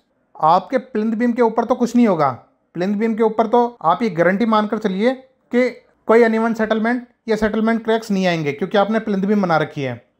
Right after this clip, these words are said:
पर प्लिंथ बीम के नीचे जो हमारा ब्रिक वर्क का हिस्सा होता है उसमें हो सकता है आपको क्रैक्स नज़र आए और यह भी हो सकता है कि क्रैक्स ज़्यादा बड़े हो जाए तो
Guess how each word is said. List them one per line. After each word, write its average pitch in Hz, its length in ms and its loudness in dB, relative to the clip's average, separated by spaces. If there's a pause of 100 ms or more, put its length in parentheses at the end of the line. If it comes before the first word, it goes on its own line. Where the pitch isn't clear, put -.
(140)
पर 233 120 2
प्लिंथ 220 300 0
बीम 233 180 0
के 247 100 2
नीचे 202 340 2 (400)
जो 151 120 2
हमारा 220 200 4
ब्रिक 185 260 -6
वर्क 220 120 2
का 240 100 0
हिस्सा 226 240 2
होता 202 240 2
है 247 120 0 (360)
उसमें 247 300 0
हो 202 140 4
सकता 214 240 0
है 226 60 6
आपको 226 200 -2
क्रैक्स 214 320 -6
नज़र 202 240 0
आए 135 240 0 (320)
और 185 140 4
यह 175 220 0
भी 262 100 0
हो 247 120 6
सकता 226 260 -2
है 214 100 4
कि 240 100 -2
क्रैक्स 220 340 -2
ज़्यादा 170 220 2
बड़े 220 160 4
हो 220 100 2
जाए 214 240 2 (400)
तो 240 80 2